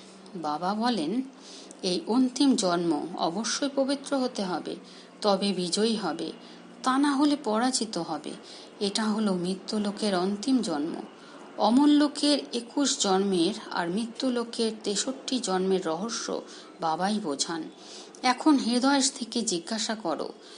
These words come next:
"আমি কি লক্ষ্মীনারায়ণ হওয়ার যোগ্য?" যত ধারণা হতে থাকবে, ততই খুশিও হবে। কিন্তু ভাগ্যে না থাকলে মায়া স্থির হতে দেয় না। এই মধুবনের প্রভাব দিনে দিনে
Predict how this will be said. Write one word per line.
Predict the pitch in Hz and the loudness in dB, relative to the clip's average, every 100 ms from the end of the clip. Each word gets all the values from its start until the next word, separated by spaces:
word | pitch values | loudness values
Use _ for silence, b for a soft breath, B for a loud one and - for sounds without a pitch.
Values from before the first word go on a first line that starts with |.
| B | B
"আমি | - 214 277 | -2 2 2
কি | 277 - 277 | 2 2 2
লক্ষ্মীনারায়ণ | 233 180 - 254 247 233 233 220 | 2 0 -4 -4 -2 -2 -2 -4
হওয়ার | - 220 208 180 - - | -6 -4 -2 -4 -8 -12
যোগ্য?" | 160 151 - 247 170 - - B B B B | -10 -10 -6 -4 -4 -6 -16 B B B B
যত | 190 180 175 185 | -2 0 0 0
ধারণা | 185 175 185 220 | 2 2 2 0
হতে | 233 269 277 | 0 0 0
থাকবে, | 269 247 185 185 175 - - | 2 0 -2 -4 -8 -10 -8
ততই | 254 247 269 180 - - | -6 -2 0 0 0 -8
খুশিও | - 180 - 233 | -4 -2 0 0
হবে। | 202 165 - - - B B B - | 0 -4 -4 -8 -10 B B B 0
কিন্তু | 302 285 240 170 - - - B B B B B B B B B | 4 4 4 -2 -4 -12 -20 B B B B B B B B B
ভাগ্যে | - 175 170 226 | 0 0 0 0
না | 233 226 | 2 2
থাকলে | 208 175 - 170 147 - - | 0 -4 -2 -4 -4 -6 -6
মায়া | 180 185 190 165 240 | 0 4 4 2 0
স্থির | - - 214 226 | -4 -2 -2 0
হতে | 247 254 | -2 -2
দেয় | 208 165 143 | -2 -2 -2
না। | 143 - - B B B B B B | -6 -10 -16 B B B B B B
এই | 180 | -2
মধুবনের | 175 185 185 233 247 247 247 226 | 2 2 2 0 2 2 0 0
প্রভাব | 190 185 190 147 - - - - | -4 -2 0 -2 -2 -12 -20 -12
দিনে | 175 180 202 | -4 -2 0
দিনে | 190 156 135 | 0 0 0